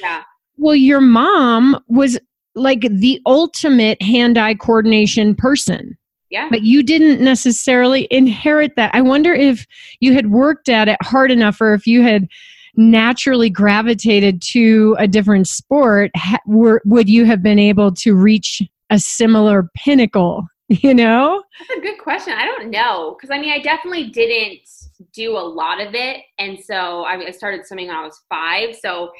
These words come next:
Speaker 1: there may have been, I don't think I would be quite as inept as I am today, which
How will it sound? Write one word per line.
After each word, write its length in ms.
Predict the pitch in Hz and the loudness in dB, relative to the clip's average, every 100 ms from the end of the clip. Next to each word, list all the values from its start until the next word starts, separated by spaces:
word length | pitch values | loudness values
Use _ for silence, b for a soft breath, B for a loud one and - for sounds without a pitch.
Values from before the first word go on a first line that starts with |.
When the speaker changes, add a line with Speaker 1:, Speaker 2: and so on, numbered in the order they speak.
| b | b
Speaker 1:
there 120 | 233 240 | -10 -6
may 260 | 240 240 | -6 -6
have 180 | 220 208 | -6 -10
been, 120 | 196 | -8
I 80 | 185 | -8
don't 140 | 214 | -10
think 140 | 226 226 | -10 -10
I 80 | 190 | -10
would 140 | 185 | -12
be 200 | 185 180 - - | -14 -16 -16 -10
quite 240 | 196 190 - | -8 -8 -6
as 240 | 175 175 175 | -6 -8 -12
inept 380 | 190 180 175 202 - 185 | -16 -10 -10 -10 -12 -10
as 140 | 202 | -8
I 60 | 185 | -8
am 360 | 170 185 - | -8 -10 -10
today, 460 | - - 175 175 214 | -10 -8 -6 -6 -8
which 180 | 220 170 | -10 -14